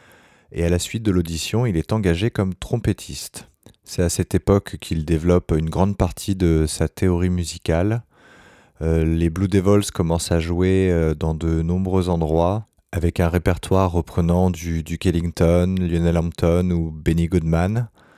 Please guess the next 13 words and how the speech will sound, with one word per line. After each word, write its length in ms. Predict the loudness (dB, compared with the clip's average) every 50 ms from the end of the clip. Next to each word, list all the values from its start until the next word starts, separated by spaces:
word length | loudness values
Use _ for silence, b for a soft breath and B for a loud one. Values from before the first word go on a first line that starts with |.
| b b b b b _ _ 0
Et 100 | 2 2
il 140 | 2 2 2
commence 400 | 2 2 4 4 2 2 2 0
à 40 |
jouer 280 | 0 2 2 4 4 4
avec 240 | 4 4 2 0 0
des 140 | -2 -2 -2
musiciens 440 | 0 -2 -2 -4 -6 -6 -4 -4
célèbres 520 | -4 -2 -2 0 2 2 2 2 0 -2 -2
comme, 280 | 0 0 -2 0 0
euh, 300 | 0 0 0 2 0 0
Roy 400 | -2 -2 -2 0 0 2 2 0 0
Eldridge, 680 | 0 -2 -2 -2 -2 -2 0 0 0 0 -2 -2 -2